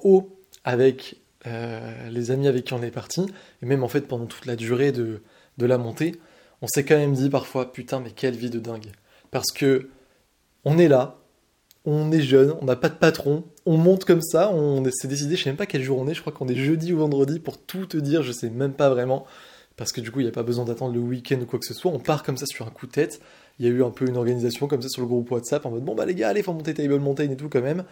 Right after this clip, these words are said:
Et c'est, euh, incroyable ensuite de voir cette vue quand t'arrives en haut, de, de, de, bah, d'être fier de toi, ça c'est un petit peu dans toutes les,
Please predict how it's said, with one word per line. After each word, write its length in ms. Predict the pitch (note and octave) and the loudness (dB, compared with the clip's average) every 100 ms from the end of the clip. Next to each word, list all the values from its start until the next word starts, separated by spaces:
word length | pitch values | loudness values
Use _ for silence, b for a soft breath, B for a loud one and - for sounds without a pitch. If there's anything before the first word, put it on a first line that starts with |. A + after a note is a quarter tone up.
| B B B B - | B B B B -2
Et 140 | C#3 | 0
c'est, 440 | C#3 - - C#3+ C3+ | 0 -2 0 2 2
euh, 300 | A#2 A2 A2+ - | 0 -4 -8 -6
incroyable 580 | C3+ - C3+ B2+ C3+ B2 | -6 -2 2 4 2 0
ensuite 260 | A#2+ B2+ | -6 -6
de 80 | A#2 | -6
voir 300 | A2 B2 A#2 | -2 0 -2
cette 220 | - A2 | -4 -8
vue 280 | G#2+ A#2 D#3 | -10 -6 -6
quand 140 | D3 | -6
t'arrives 300 | - A2+ A2+ | -8 -8 -8
en 60 | A2+ | -4
haut, 260 | A#2 C#3 - B B B B B2 | -2 -2 -6 B B B B -2
de, 720 | A#2 B2 A#2 A2+ A2 A2+ A2+ - _ _ _ _ | 2 4 2 0 -6 -8 -10 -16 _ _ _ _
de, 140 | A#2+ A#2+ | -8 -6
de, 360 | A2+ A2+ A2+ | -6 -6 -6
bah, 200 | A2+ A2+ | -6 -6
d'être 160 | G#2+ A2+ | -6 -6
fier 180 | - C3+ | -2 0
de 80 | B2+ | 0
toi, 240 | - B3 | -2 -4
ça 100 | - | -4
c'est 120 | - | -8
un 40 | A2+ | -10
petit 140 | A#2 | -8
peu 80 | B2+ | -8
dans 120 | A#2+ | -8
toutes 240 | - D3 | -10 -12
les, 260 | B2+ A#2 | -8 -8